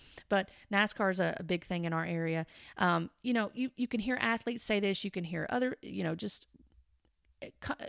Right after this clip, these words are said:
common everyday other people say this, but, "I can do all things through Christ who strengthens me." That's encouraging. Is that what that means? Is that, does that mean I can win the Super Bowl? Does that mean I,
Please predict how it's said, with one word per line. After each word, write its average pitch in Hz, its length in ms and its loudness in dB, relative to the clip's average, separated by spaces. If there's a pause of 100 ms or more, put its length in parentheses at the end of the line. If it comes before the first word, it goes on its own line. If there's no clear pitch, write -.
(120)
common 269 320 2
everyday 214 560 2
other 196 220 0
people 190 320 -4
say 185 260 2
this, 180 260 2 (600)
but, 196 160 6
"I 247 140 6
can 269 140 2
do 220 120 4
all 208 140 6
things 220 240 -2
through 214 100 -2
Christ 175 380 0
who 202 40 0
strengthens 170 540 -4
me." 131 140 -10 (400)
That's 220 200 6
encouraging. 214 760 2
Is 175 200 0
that - 160 4
what 190 120 0
that - 180 0
means? 190 320 -2
Is 180 120 0
that, 180 220 0
does 185 120 -2
that 185 160 0
mean 190 160 0
I 185 100 0
can 196 140 0
win 196 120 0
the 190 60 0
Super 214 300 0
Bowl? 226 320 2 (240)
Does 175 140 0
that - 140 2
mean 180 200 2
I, 180 160 0